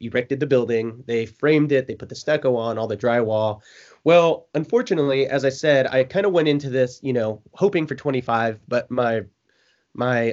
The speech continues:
um, budget was quickly shot down, and, you know, I talked to someone and they said, "It's gonna cost you forty thousand." That's how much the crew and their, like, kinda crew head told me. He's like,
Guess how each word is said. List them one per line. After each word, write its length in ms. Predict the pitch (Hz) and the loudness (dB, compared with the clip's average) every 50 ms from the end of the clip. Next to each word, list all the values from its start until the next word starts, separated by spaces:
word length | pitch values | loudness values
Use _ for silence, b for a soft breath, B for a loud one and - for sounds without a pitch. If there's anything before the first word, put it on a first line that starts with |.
| - | -4
um, 460 | - 117 117 113 110 107 104 101 95 101 | -4 -4 -4 -4 -4 -6 -6 -10 -10 -2
budget 260 | - 170 175 156 170 - | 0 0 2 2 0 -4
was 100 | 139 - | -4 -4
quickly 240 | - 170 - 147 | -4 -4 -2 -2
shot 260 | 127 - 143 123 - 113 | -4 -2 -2 -2 0 0
down, 320 | 123 117 113 113 117 113 | -2 -2 0 -2 -2 -2
and, 220 | 113 107 - - - _ _ _ _ | -4 -6 -8 -12 -18 _ _ _ _
you 100 | 127 120 | -6 -4
know, 120 | 117 110 | -2 -2
I 80 | 107 110 | -4 -4
talked 240 | - - 139 127 131 | -2 -2 -2 -2 -2
to 40 | 120 | -4
someone 240 | - 139 123 120 120 | -4 -2 -2 -2 -2
and 80 | 117 | -2
they 60 | 117 | -4
said, 140 | 110 - 127 | -4 -4 -6
"It's 80 | 113 - | -4 -4
gonna 120 | 143 127 | -4 -4
cost 240 | 123 - 139 113 - | -2 -2 -2 -2 -2
you 80 | 131 127 | -6 -8
forty 280 | - - 131 123 113 | -6 -4 -4 -4 -4
thousand." 420 | 110 - - 113 104 107 107 107 107 | -6 -6 -6 -4 -4 -4 -4 -4 -4
That's 160 | 107 107 - | -4 -4 -4
how 80 | 131 | -4
much 180 | 117 113 - - | -4 -4 -6 -8
the 80 | - 107 | -12 -12
crew 460 | - - 123 117 117 113 110 107 107 b b b b b b b b b | -10 -6 -4 -2 0 0 -2 -4 -6 b b b b b b b b b
and 200 | - - 127 123 | -6 -2 0 2
their, 140 | 127 117 113 | 2 2 2
like, 300 | 107 110 104 101 - _ _ | 0 0 -2 -2 -6 _ _
kinda 240 | - - 120 110 104 95 | -4 -2 -2 -2 -2 -6
crew 320 | - - - 139 131 123 | -8 -4 0 2 2 2
head 300 | 110 110 127 117 110 98 | 2 2 0 0 0 -2
told 240 | - 120 117 113 101 | -2 -2 -2 0 0
me. 120 | 113 113 | -2 -2
He's 120 | 113 110 110 | -2 -2 -4
like, 140 | 113 107 | -4 -6